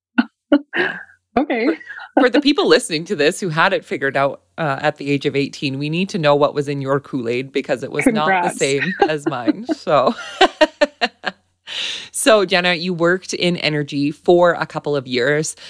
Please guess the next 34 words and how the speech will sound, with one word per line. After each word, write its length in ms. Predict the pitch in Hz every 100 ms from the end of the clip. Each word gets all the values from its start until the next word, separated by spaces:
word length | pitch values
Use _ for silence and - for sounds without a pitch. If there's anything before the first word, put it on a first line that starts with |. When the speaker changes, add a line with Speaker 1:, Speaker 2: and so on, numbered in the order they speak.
| - -
Speaker 2:
uh, 340 | 180 175 170 170
and 140 | 190 208
then 140 | 226
there 120 | 247
was 160 | 285 285
a 60 | 285
wrench 500 | 311 - - - - _ _
thrown 340 | _ 180 160
in 120 | 143 139
it 120 | -
for 180 | - 165
you. 320 | 139 123 147
So 500 | 156 - 156 147 147 - _ _
tell 220 | - 190 190
us 240 | 202 -
how 240 | 160 165
you 260 | 170 175 185
went 360 | 156 175 - -
from 480 | 170 160 147 147 - _ _ -
energy 640 | 143 147 143 135 170 254 _ _ _ _
in 200 | 165 165
Wyoming 600 | 156 151 143 131 131 196 - _ _ _ -
to 640 | - 165 143 143 143 - -
where 280 | 139 151 151
you 220 | 147 147
are 180 | 143 143
today 400 | - 156 143 170
and 120 | 156
what 160 | 147 139
you're 80 | 139
doing. 320 | 147 131 151 _ _ _ _
Speaker 1:
Yeah, 280 | 240 277 233
so 220 | 226 220
I 520 | - 202 214 240 277